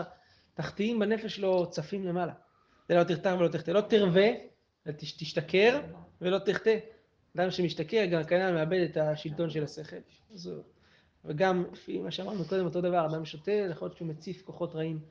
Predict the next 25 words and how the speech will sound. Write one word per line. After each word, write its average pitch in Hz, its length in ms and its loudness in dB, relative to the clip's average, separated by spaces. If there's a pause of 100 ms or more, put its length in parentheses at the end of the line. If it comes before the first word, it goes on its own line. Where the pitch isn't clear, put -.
(240)
שיש 151 240 -8
לו 151 80 -2
בנפש 160 480 -4
מלמטה 185 540 0
וחוטא. 143 440 -6 (1200)
כשאתה 160 360 6
יוצא 226 200 8
לדרך, 254 680 8 (720)
הימלך 190 480 6
בקונך 208 500 4
וצא. 214 280 6 (380)
מה 214 120 2
זה 226 80 -2
הימלך 208 360 6
בקונך 180 400 2
וצא? 175 240 0
הגמרא 160 280 2
אומרת, 175 480 2 (380)
אמר 202 140 4
רבי 180 140 4
יעקב, 214 540 10 (880)
רב, 175 140 6 (500)
אמר 196 200 6
רב 175 100 2
חסדא, 226 480 8